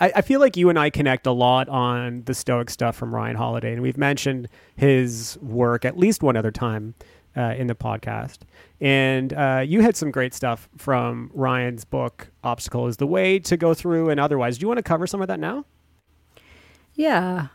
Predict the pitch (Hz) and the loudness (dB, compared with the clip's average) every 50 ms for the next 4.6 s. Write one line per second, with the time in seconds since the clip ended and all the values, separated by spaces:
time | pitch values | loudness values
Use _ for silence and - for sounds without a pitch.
0 | _ _ 233 196 202 196 185 - - 185 - 220 233 226 - - - - 180 175 | _ _ 0 0 2 2 0 -2 -6 -4 -2 -2 -2 -2 -4 -6 -2 0 0 0
1 | 175 180 - - 180 165 170 165 160 151 143 135 156 147 143 - 147 147 143 151 | 0 0 -2 -2 -2 -2 0 0 0 0 0 -2 -4 -6 -6 -4 -4 -2 0 0
2 | 151 147 147 147 135 135 143 147 143 143 - 151 151 143 160 156 139 135 151 151 | 0 0 0 0 -2 -2 -4 -4 -4 -4 -6 -6 -6 -4 -6 -6 -4 -4 -6 -6
3 | 147 139 156 - - - - 147 - - 156 156 151 - - 156 - 165 - 160 | -6 -6 -8 -8 -8 -8 -10 -10 -8 -8 -6 -8 -8 -8 -10 -10 -10 -8 -8 -8
4 | 151 170 175 156 - - 170 165 165 165 156 | -8 -8 -8 -8 -6 -6 -4 -2 -2 -4 -4